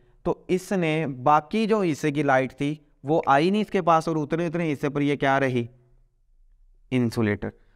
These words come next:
तो उतने उतने हिस्से पर ये इंसुलेटर रही। हमने कहा, "बाकी से की लाइट क्यों नहीं आई?" उसने कहा, "भाई साहब, जो वर्डिंग होती है ना, वो किसी ना किसी कलर से लिखी होती है, वाइट नहीं होगी। तो जब वाइट नहीं होगी,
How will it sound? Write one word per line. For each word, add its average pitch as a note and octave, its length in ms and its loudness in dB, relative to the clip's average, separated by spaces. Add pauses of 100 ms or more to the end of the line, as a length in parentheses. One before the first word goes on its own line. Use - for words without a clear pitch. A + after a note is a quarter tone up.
(140)
तो C3 160 -2
उतने F3 280 0
उतने G3 240 0
हिस्से F#3 180 0
पर F3 100 0
ये F3 100 0
इंसुलेटर D#3+ 440 -4
रही। D#3 220 0
हमने E3 160 -2
कहा, A3 100 2
"बाकी F3 380 2
से A3+ 120 0
की G#3+ 60 0
लाइट F#3 240 2
क्यों E3+ 160 -4
नहीं C#3+ 80 0
आई?" A2 100 -2
उसने D#3+ 260 -6
कहा, F3 100 0
"भाई C#3+ 220 0
साहब, D3+ 400 0 (360)
जो F#3+ 180 2
वर्डिंग D3 400 2
होती D3+ 200 -2
है C3+ 80 2
ना, D3 120 2
वो D#3 140 0
किसी E3+ 260 -4
ना F3+ 100 0
किसी F3 160 -4
कलर D3+ 260 2
से D#3+ 120 -4
लिखी D3 160 -4
होती D#3+ 160 -4
है, C#3+ 60 -4
वाइट C3+ 260 4
नहीं D3 160 0
होगी। G2 220 -6 (540)
तो C#3+ 60 -4
जब E3 180 2
वाइट D3 460 2
नहीं G#3+ 200 0
होगी, A#2+ 320 -4